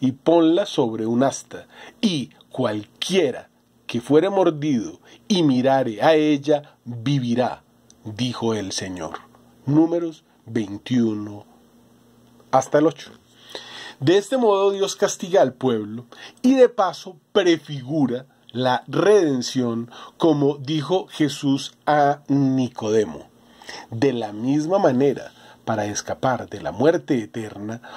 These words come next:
bastará mirar confiadamente al Cordero inmolado en la cruz. Y como Moisés levantó la serpiente en el desierto,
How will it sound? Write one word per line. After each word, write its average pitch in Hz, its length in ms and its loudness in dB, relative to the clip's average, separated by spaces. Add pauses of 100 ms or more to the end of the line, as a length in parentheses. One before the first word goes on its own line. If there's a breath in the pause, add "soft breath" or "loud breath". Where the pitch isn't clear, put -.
(160 loud breath)
bastará 120 1200 -2
mirar 123 580 -2 (320 soft breath)
confiadamente 185 1400 4 (300 loud breath)
al 156 320 4
Cordero 127 1000 -2 (100)
inmolado 110 1120 0
en 104 240 -4
la 95 100 -4
cruz. - 480 -2 (520 loud breath)
Y 208 200 2
como 120 420 -4
Moisés 107 920 -4 (300 soft breath)
levantó 123 640 2
la 156 140 6
serpiente 120 800 -2
en 110 100 0
el 202 180 4
desierto, 123 680 -4